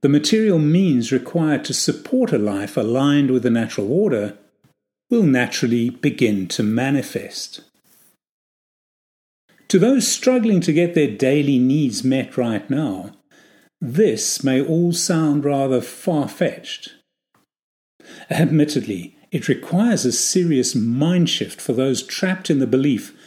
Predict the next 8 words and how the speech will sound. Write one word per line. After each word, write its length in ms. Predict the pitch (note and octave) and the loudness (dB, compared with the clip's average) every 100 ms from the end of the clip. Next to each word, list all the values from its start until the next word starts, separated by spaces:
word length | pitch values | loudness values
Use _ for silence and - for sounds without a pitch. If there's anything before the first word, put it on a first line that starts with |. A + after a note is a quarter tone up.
| - - | -20 -2
that 160 | B2 C3 | 0 2
money 300 | C#3 C3 A#2+ | 2 4 2
is 140 | G#2+ | 0
the 120 | A#2+ | 0
only 200 | A2+ G#2+ | 0 -2
path 400 | - - C3 A2 | -4 -6 -6 -6
to 100 | - | -8
freedom. 640 | - C3 D#3 D3 F2 - | -6 -2 -2 -2 -6 -16